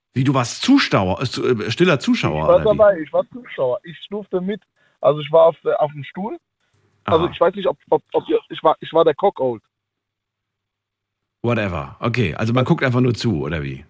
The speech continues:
Speaker 2: Richtig. Ich
Speaker 1: Während sich dein Kumpel mit diesem Pärchen vergnügt auf einem Wasserbett.
Speaker 2: Richtig.
Speaker 1: Und die treiben es dann so wild, dass das Platz, äh, dass das Bett plötzlich geplatzt ist.
Speaker 2: Es ist, es, es ist ge-, wirklich geplatzt und das,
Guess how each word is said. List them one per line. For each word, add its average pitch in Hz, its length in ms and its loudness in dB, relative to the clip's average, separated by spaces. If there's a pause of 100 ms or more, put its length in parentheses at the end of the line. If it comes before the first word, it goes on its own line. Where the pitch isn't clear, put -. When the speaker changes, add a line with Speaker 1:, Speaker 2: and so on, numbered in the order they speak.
(760)
Speaker 2:
Richtig. 160 500 -4
Ich 143 140 -14
Speaker 1:
Während 151 340 2
sich 151 100 -2
dein 147 180 2
Kumpel 190 300 4
mit 170 200 0
diesem 151 380 0
Pärchen 117 460 0
vergnügt 95 600 0
auf 98 120 -8
einem 143 280 0
Wasserbett. 73 560 -6 (180)
Speaker 2:
Richtig. 156 640 -6
Speaker 1:
Und 139 160 2
die 151 80 2
treiben 120 260 0
es 123 80 -2
dann 104 160 -2
so 101 220 -2
wild, 139 180 0
dass 123 120 -8
das 117 180 -8
Platz, 123 260 -8
äh, 104 140 -4
dass 104 100 -6
das 113 140 -6
Bett 165 160 -8
plötzlich - 340 -8
geplatzt 69 400 -12
ist. - 160 -8
Speaker 2:
Es 190 80 -2
ist, - 80 -20 (360)
es, 185 100 2 (240)
es 185 140 0
ist 202 120 -8
ge-, 185 140 -2 (100)
wirklich 190 380 -2
geplatzt 170 500 0 (440)
und 160 200 -2
das, 143 220 2